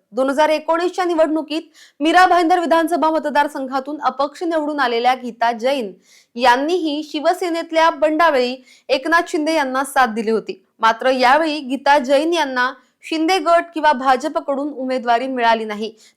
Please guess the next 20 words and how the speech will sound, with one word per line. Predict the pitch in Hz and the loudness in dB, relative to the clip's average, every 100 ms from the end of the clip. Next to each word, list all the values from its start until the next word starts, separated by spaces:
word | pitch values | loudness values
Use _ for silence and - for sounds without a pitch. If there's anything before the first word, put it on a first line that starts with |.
| 262 | -2
त्यामुळे | 269 294 | 0 2
त्या | 320 | 4
अपक्ष | 302 320 330 370 | 4 4 0 0
म्हणून | 339 349 339 | 0 0 0
रिंगणात | 320 320 339 | 0 2 2
होत्या. | 370 339 302 349 - _ | 0 0 0 0 -6 _
या | 311 | -2
मतदारसंघात | 330 330 330 349 359 359 330 339 320 | 0 0 2 2 2 0 2 2 2
भाजपचे | 311 294 311 311 302 320 | -2 -2 -2 -2 -2 -2
नरेंद्र | 294 254 254 254 | -4 -2 -2 -2
मेहता | 269 262 254 254 | -4 -4 -4 -2
विजयी | 240 247 247 302 | -2 -2 0 2
झाले, | 330 302 294 - _ _ | 2 2 0 -2 _ _
तर | 311 | -2
गीता | 285 302 339 | -2 0 2
जैन | 330 349 240 226 | 4 0 -2 -2
या | 254 | -4
तिसऱ्या | 262 285 330 339 | -4 -8 0 0
क्रमांकावर | 330 269 247 240 233 220 247 | 2 0 -2 -4 -2 -2 0
राहिल्या. | 233 202 202 | -2 -2 -2